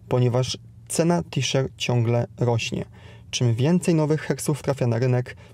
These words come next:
tym droższy T-share w odpowiedniej proporcji, e, tak aby wypłacać stabilne zyski.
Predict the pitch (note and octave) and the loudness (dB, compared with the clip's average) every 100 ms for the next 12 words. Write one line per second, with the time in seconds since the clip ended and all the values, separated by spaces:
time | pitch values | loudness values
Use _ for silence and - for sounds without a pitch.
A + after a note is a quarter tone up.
0 | - A#2+ A2+ C3 D3+ - C3 C#3 B2+ C3+ | -2 -2 0 0 -2 -4 -4 -2 -2 0
1 | B2+ B2+ - - - C3+ C3+ - B2+ B2+ | 0 -4 -14 -20 -4 -2 -2 -2 0 2
2 | B2 B2 - B2+ B2 - A#2+ A#2+ - - | 0 0 0 -2 -2 -2 -2 -4 -14 -4
3 | A#2+ B2 D3 - A2+ A#2 B2+ B2 A#2 B2 | -2 0 -2 -2 -2 0 0 0 -2 -4
4 | - A#2+ A2+ A2+ A2+ A2+ A2 - - | -4 -2 0 0 0 -2 -4 -10 -16